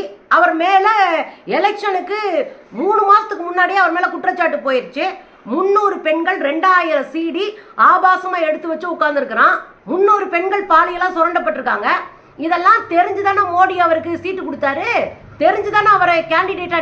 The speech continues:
நிக்க வச்சாரு. ஆ, அப்ப உங்களுக்கு ஒண்ணு புரியுதா? பிரச்சனை இருக்கிறவர்கள், ரவுடிகளா இருக்கிறவங்க, பெண்களை இழிவு செய்யறவர்கள், பெண்களை சுரண்டுறவங்க, பணத்தை வச்சு எதையும் செய்யலாம் அப்படின்னு அங்கீகார திமிர்ல ஆடுற கும்பல் தான்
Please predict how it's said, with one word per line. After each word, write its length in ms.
நிக்க 240
வச்சாரு. 420
ஆ, 20
அப்ப 180
உங்களுக்கு 260
ஒண்ணு 120
புரியுதா? 420
பிரச்சனை 500
இருக்கிறவர்கள், 600
ரவுடிகளா 520
இருக்கிறவங்க, 520
பெண்களை 400
இழிவு 320
செய்யறவர்கள், 480
பெண்களை 440
சுரண்டுறவங்க, 600
பணத்தை 320
வச்சு 260
எதையும் 260
செய்யலாம் 340
அப்படின்னு 420
அங்கீகார 480
திமிர்ல 320
ஆடுற 280
கும்பல் 320
தான் 180